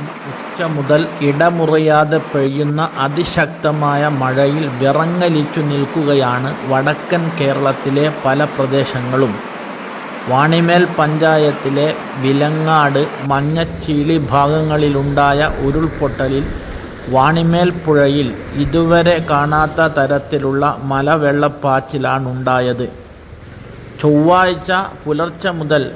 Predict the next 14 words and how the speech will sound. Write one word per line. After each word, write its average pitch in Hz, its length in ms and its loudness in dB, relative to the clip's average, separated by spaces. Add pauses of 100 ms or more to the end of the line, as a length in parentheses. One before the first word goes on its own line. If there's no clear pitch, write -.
വിലങ്ങാട് 165 640 2
വനാന്തരങ്ങളിൽ 151 1120 0 (120)
നിരവധി 160 680 2
ഭാഗങ്ങളിൽ 156 680 0
ഉരുൾപൊട്ടിയതായി 143 1160 0
സംശയിക്കുന്നുണ്ട്. 127 1120 -4 (1400)
രണ്ടായിരത്തി 170 920 0 (100)
പതിനെട്ടിലെ 165 800 -2
പ്രളയകാലത്തുണ്ടായ 160 1800 2
വെള്ളപ്പൊക്കത്തേക്കാൾ 147 1400 -2 (200)
ഭീകരമായ 156 880 2
സ്ഥിതിയാണുണ്ടായത് 151 1300 0
എന്ന് 139 600 -2
നാട്ടുകാർ 143 720 0